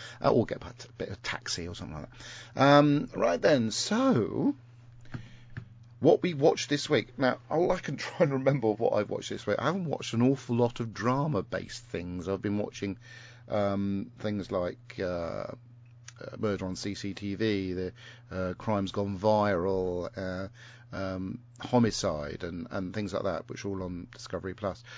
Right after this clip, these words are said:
We have watched, um, Married at First Sight U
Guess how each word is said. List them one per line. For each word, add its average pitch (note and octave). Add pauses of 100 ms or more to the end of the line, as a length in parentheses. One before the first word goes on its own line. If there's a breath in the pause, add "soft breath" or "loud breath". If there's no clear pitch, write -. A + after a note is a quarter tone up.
(160 loud breath)
We A2+
have A2+
watched, -
um, F#2+ (1400 soft breath)
Married F#2+
at -
First G2
Sight F#2
U G2